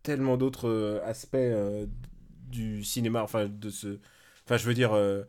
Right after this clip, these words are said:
le stop motion, mais ensuite ce que ça a donné, les studios Hardman et tout, tout ça a eu un impact, en fait. Et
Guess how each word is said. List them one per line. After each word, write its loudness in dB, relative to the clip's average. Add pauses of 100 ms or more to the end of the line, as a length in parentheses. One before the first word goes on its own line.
(320)
le -4
stop 0
motion, 10
mais 4
ensuite -2
ce -12
que -4
ça 0
a 2
donné, 4
les 2
studios -2
Hardman 2
et -2
tout, -2 (320)
tout -4
ça 6
a 6
eu 4
un 4
impact, 0
en -6
fait. -8
Et -2